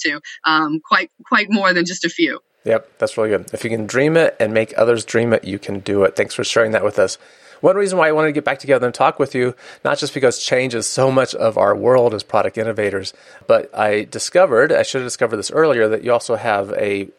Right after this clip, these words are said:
Speaker 2: uh, program to help people dive deeper into the material, Change Quotient Certification Program.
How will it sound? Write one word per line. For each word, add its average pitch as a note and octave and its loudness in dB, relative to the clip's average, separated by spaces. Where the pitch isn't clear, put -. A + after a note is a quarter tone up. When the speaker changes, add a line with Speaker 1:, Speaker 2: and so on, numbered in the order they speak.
Speaker 2:
uh, F#2 -2
program D3+ 2
to G#2+ -6
help - -2
people G#2 2
dive A2+ 0
deeper A#2 0
into A2 -2
the G2+ -2
material, F#2+ 2
Change A2 -4
Quotient G#2 -2
Certification G#2+ -4
Program. G2 0